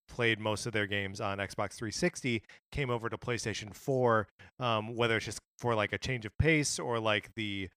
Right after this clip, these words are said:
uh, the, um, releases on PlayStation three at the end of the life cycle were so cool and, like, so good that, like, the narrative just changed from people playing Xbox to playing PlayStation,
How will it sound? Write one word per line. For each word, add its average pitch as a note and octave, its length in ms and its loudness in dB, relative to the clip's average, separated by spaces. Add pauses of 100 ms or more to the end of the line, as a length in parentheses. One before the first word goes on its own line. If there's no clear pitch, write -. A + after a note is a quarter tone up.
(280)
uh, G2+ 540 -2 (100)
the, G#2 540 -4
um, G#2+ 580 -6
releases A#2 500 0
on G#2 380 0 (280)
PlayStation A2+ 440 0
three B2 220 4
at B2 80 0
the B2+ 80 0
end A#2+ 100 -2
of A2+ 60 -2
the A#2 40 -4
life A#2 200 0
cycle A2 360 -2
were G#2 140 -2
so G#2+ 500 -2 (120)
cool B2 520 4 (320)
and, G#2+ 300 -2
like, G2+ 220 0
so - 520 -2
good A2 400 2 (360)
that, A2+ 180 0
like, G#2+ 380 -4
the A2 100 -2
narrative A2 460 2
just - 220 -4
changed G#2+ 400 -2
from G#2+ 180 -6
people G2+ 340 -8 (140)
playing G#2+ 300 -4
Xbox A2 480 -6
to - 60 -18
playing G2 260 -8
PlayStation, A2 720 -2